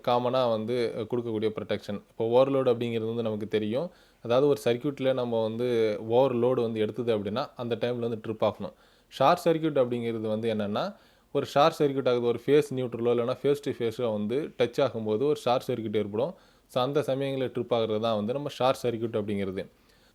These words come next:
எக்ஸ்ட்ரா வந்து எம் சி சி பியில் இந்த ஷண்ட் ட்ரிப் அப்படிங்கிறது வந்து நமக்கு ப்ரொடெக்ஷன் வந்து கொடுக்குது. இப்போ ஷண்ட் ட்ரிப் அப்படிங்கிறது வந்து என்னன்னா, இதை பத்தி நான் டீட்டெயிலா இன்னொரு வீடியோல வந்து நான் போஸ்ட் பண்றேன். So இப்போ வந்து ஷார்ட்டா பார்த்தோம் அப்படின்னா, ஒரு எம் சி சி பியில் வந்து பாத்தீங்கன்னா ஷண்ட் காயில் அப்படிங்கிறது வந்து பயன்படுத்துவாங்க.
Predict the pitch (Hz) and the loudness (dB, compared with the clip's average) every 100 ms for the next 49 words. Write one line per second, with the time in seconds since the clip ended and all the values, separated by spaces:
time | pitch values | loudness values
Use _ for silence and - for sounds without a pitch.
0 | 123 113 - 175 156 147 143 131 135 127 | -2 -2 0 2 2 2 0 0 -6 -6
1 | 117 110 127 131 117 - 147 165 160 139 | -2 0 -2 -2 -2 0 0 0 -2 -2
2 | 131 117 113 107 101 104 110 123 110 104 | 2 2 2 -2 -2 -2 -2 -4 -6 -6
3 | 107 101 104 101 104 101 95 95 - _ | -8 -6 -6 -6 -6 -6 -6 -8 -10 _
4 | _ _ 117 131 156 165 160 147 139 123 | _ _ -2 0 0 -2 -2 0 2 2
5 | 123 117 113 117 110 107 101 131 160 - | 0 -2 -2 -2 -2 -2 -2 -4 -6 -4
6 | 131 139 143 151 127 117 143 143 135 143 | 0 0 0 -2 -2 -2 -2 0 2 0
7 | - 123 135 127 120 127 117 110 113 110 | -2 -6 -2 -2 0 0 0 0 -2 -4
8 | - - 113 110 104 95 107 151 - - | -6 -6 -6 -4 -6 -4 -4 -4 -8 -20
9 | - - 143 139 170 175 139 156 160 139 | -20 -6 -2 0 0 2 2 4 4 4
10 | 127 131 117 107 101 135 196 - 139 131 | 2 0 0 -2 -2 -2 -4 -6 0 0
11 | 147 - 190 165 143 127 120 127 120 110 | 0 -2 -4 -2 -2 -2 -2 -2 -4 -4
12 | 123 151 143 151 160 135 127 123 113 113 | -4 -4 -4 -2 -2 0 2 2 0 -4
13 | 107 107 110 110 107 104 95 95 113 | -4 -4 -4 -6 -6 -8 -6 -6 -6